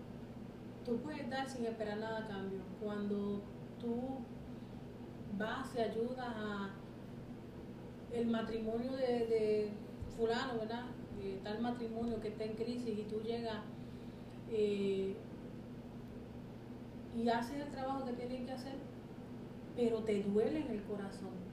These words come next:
porque tú te lo vives con ellos. Eh, te duele que ese matrimonio pudiera deshacerse.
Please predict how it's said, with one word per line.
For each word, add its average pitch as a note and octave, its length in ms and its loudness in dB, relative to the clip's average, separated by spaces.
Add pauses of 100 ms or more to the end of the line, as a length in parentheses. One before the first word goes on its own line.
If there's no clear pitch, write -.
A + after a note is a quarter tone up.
(680)
porque G#3+ 520 4 (260)
tú A#3+ 140 2
te C#4+ 140 2
lo A#3+ 160 4
vives A3 480 2
con F#3 140 -2
ellos. F3+ 260 -4 (1080)
Eh, F#3+ 260 -4 (140)
te G#3 140 8
duele G#3 520 4
que G#3 220 0
ese A3+ 160 -4
matrimonio A#3 600 0
pudiera G#3 420 2
deshacerse. G#3 600 -2